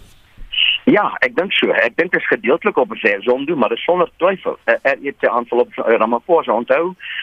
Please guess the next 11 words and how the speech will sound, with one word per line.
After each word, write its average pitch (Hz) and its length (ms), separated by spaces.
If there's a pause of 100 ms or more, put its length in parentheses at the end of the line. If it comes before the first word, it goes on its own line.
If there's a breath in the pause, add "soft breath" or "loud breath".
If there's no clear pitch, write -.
die 120 320
R 175 220
E 190 120
T 165 320
faksie - 380
beskryf 160 400
graag 220 300
vir, 117 340
eh, 110 100 (240 soft breath)
Ramaphosa 151 460
as 127 180